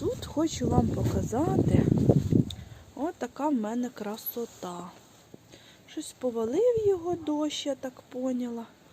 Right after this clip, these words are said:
Бачите? Да. Дощ звалив їх в купу. І вони ось такою купою тут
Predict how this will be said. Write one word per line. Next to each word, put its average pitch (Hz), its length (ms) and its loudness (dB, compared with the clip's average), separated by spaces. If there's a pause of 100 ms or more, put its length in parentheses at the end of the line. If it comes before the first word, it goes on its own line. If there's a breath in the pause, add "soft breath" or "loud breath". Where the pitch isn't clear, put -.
(840 loud breath)
Бачите? - 520 -10 (2750 loud breath)
Да. 180 220 -10 (1600 loud breath)
Дощ 277 220 -2
звалив 254 460 0
їх 240 180 -8
в - 200 -20
купу. 359 440 -4 (1120 loud breath)
І 220 100 -8
вони 233 280 0
ось 269 200 -2
такою 247 540 -4 (920 loud breath)
купою 214 580 -2
тут - 260 -8